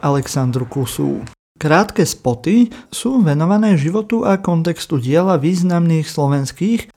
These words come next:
ale aj svetových umelcov dvadsiateho storočia a súčasnosti. Zamerali sme sa na obdobie,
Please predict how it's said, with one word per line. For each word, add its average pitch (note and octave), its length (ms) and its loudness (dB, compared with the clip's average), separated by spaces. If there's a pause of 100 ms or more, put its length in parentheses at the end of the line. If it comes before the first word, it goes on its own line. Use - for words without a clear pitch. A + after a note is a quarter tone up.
ale A#3+ 320 4
aj A#3 160 -2
svetových C#3 480 0
umelcov C#3 560 0
dvadsiateho G3 640 2
storočia F#3 560 0
a D#3 160 0
súčasnosti. C3+ 1120 -4 (320)
Zamerali G#3+ 560 0
sme G#3 240 -2
sa E3 160 0
na B2+ 160 0
obdobie, C#3+ 560 2